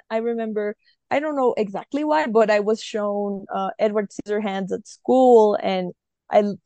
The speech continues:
I found them, like, very charming. And then I recent-, like, last year or, like, the year before last, I saw Doctor Caligari for the first time,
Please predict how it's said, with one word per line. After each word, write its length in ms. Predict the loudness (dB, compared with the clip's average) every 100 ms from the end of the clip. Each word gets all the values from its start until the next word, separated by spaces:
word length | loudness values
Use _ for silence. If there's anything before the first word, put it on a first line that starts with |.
| _
I 120 | -2
found 340 | 0 0 2 0
them, 140 | 0
like, 180 | -2 -2
very 440 | -2 -2 -2 -6 -10
charming. 600 | -6 -4 -2 -4 -6 -8 -12 _ _ 0
And 260 | 2 4
then 300 | 2 2 -2 0
I 140 | 2
recent-, 460 | 2 0 -6 -10 -12
like, 240 | 0 2 2
last 300 | -2 -4 -4 -8
year 220 | -4 -2
or, 320 | -2 -2 -4 -10 _ _
like, 260 | -8 -6 -8 _ _ _
the 180 | -4 0
year 220 | 2 0
before 320 | -2 -4 -2
last, 360 | 0 0 -4 -8 _ _ _ _ _ _
I 160 | -2 0
saw 420 | -2 2 2 2
Doctor 320 | -2 -8 -8
Caligari 440 | -4 -2 0 -2
for 120 | -2 -6
the 100 | -6
first 280 | -6 -6
time, 240 | -4 -4